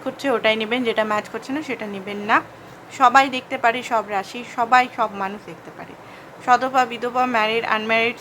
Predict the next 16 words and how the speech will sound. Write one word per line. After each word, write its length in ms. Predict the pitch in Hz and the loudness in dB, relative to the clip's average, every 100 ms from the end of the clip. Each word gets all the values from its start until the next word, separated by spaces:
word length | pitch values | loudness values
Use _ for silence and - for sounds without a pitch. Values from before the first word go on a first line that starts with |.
| - | -8
সিঙ্গেল, 440 | 208 214 233 233 - - - | -8 -6 -6 -6 -10 -20 -6
কমিটেড, 380 | 220 208 220 226 226 - | -4 -4 -2 -4 -4 -8
সবাই 200 | 320 320 | -6 -6
দেখতে 240 | 202 - | -8 -14
পারে। 180 | 214 196 - - - | -14 -14 -16 -20 -10
টুইন 180 | 269 247 | -8 -6
ফ্লেম, 300 | 247 240 254 - - - - | -4 -4 -6 -14 -20 -20 -14
ঠিক 120 | 294 | -2
আছে, 280 | 359 311 214 - - | -2 -2 -6 -6 2
কার্মিক, 420 | 233 233 240 247 - - - - - - - - - - - | 4 4 0 -6 -12 -20 -18 -20 -20 -20 -20 -20 -20 -10 -2
সোলমেট, 420 | 254 254 247 240 247 | 0 2 0 0 4
নর্মাল 380 | 226 233 247 254 | 6 6 0 -2
কানেকশন, 540 | 240 233 - 247 247 - | -4 -4 -6 -8 -8 -10
সবাই 200 | - 269 | -4 -4
দেখতে 220 | 226 190 - | -4 -8 -14
পারে। 160 | - | -16